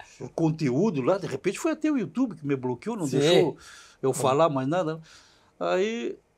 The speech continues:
Speaker 1: eu não consegui contar mais as minhas histórias no YouTube ali.
Speaker 2: Porque o YouTube acha que é muito forte as tuas
Speaker 1: Eu
Speaker 2: histórias.
Speaker 1: acho que talvez seja isso, né? Que eu... meio
Speaker 2: Não, mas aqui
Speaker 1: bagaceirão.
Speaker 2: o YouTube é meu amigo aqui.
Speaker 1: É.
Speaker 2: Vai, vai dar pra passar as tuas histórias aqui.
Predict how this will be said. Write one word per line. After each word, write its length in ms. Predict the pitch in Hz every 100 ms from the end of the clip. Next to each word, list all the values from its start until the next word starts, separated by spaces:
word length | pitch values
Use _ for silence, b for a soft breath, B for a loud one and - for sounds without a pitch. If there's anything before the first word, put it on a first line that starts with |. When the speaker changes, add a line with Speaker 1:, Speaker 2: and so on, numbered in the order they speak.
| _ _ _ _
Speaker 1:
eu 120 | - 208
não 80 |
consegui 520 | 208 220 220 175 220 - - _
contar 400 | - 175 160 190
mais 240 | 190 175 160
as 80 | 147
minhas 160 | 143
histórias 440 | 127 - 156 156 131
no 80 |
YouTube 420 | 127 127 156 156 131
ali. 280 | 139 147 b b b
Speaker 2:
Porque 400 | 151 127 156 151
o 220 | 139 135 131
YouTube 360 | 127 151 143
acha 200 | 151 147
que 40 | 139
é 40 |
muito 180 | 139 143
forte 340 | 156 147 - 123
as 60 |
tuas 200 | 120 113
Speaker 1:
Eu 80 | 113
Speaker 2:
histórias. 240 | 311 339 254
Speaker 1:
acho 300 | 196 - 269
que 180 | - _ -
talvez 380 | 339 247 208 226
seja 300 | 294 302 311
isso, 280 | 302 -
né? 140 | 143 147
Que 120 | 139
eu... 140 | 113 113 _ _ _ _ _ _ _ _ _ _ -
meio 180 | 131 135
Speaker 2:
Não, 80 | -
mas 240 | 117 -
aqui 100 | 120
Speaker 1:
bagaceirão. 320 | 127 143 147
Speaker 2:
o 60 | 135 131
YouTube 280 | 110 139
é 60 | 143
meu 120 | 139
amigo 280 | 131 127 123
aqui. 160 | 110 104
Speaker 1:
É. 280 | 127 143 147 113
Speaker 2:
Vai, 180 | 120 117
vai 160 | 127 123
dar 140 | 135
pra 100 | 143
passar 340 | 139 127 131 127
as 80 |
tuas 220 | - 131 120
histórias 420 | 113 131 117 107
aqui. 160 | 120